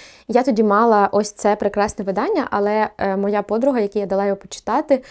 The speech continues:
забула, е, книгу в університеті, і вона, звісно, зникла. З, е, вона була під партою, е, на поличці, і вона, звісно, звідти зникла.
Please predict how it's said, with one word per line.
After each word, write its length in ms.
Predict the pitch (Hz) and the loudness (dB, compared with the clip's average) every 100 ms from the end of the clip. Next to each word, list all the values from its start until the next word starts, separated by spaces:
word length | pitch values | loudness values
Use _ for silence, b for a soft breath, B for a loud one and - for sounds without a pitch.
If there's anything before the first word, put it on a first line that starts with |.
| B B | B B
забула, 640 | 202 214 220 240 220 196 - | -2 0 2 4 4 2 0
е, 120 | 196 | -6
книгу 440 | 190 208 240 220 190 | -2 2 2 2 -2
в 60 | |
університеті, 640 | 208 196 - 208 320 427 | -2 -4 -4 -2 -2 -2
і 120 | 262 214 | -4 -2
вона, 180 | 214 | -2
звісно, 420 | 247 202 247 247 - | -2 -2 -2 -2 -2
зникла. 460 | 202 202 196 190 185 B B B B - 220 | -2 -2 -2 -4 -6 B B B B -6 -2
З, 200 | 208 196 | 0 2
е, 320 | 208 208 196 - | 4 4 2 -2
вона 340 | 202 208 208 | -2 0 0
була 200 | 196 196 | 0 -2
під 140 | - | -2
партою, 680 | - 508 - 277 247 254 - | 0 0 2 2 4 2 0
е, 160 | 208 208 | -4 -4
на 120 | 202 | -4
поличці, 400 | 202 202 226 - | -2 -4 -4 -4
і 120 | 214 | -4
вона, 180 | 214 220 | -2 -2
звісно, 480 | 214 220 247 - 220 | 0 -2 -2 -2 -4
звідти 360 | 180 208 - 208 | -2 -4 -2 -4
зникла. 480 | 185 240 254 247 | -2 -2 0 0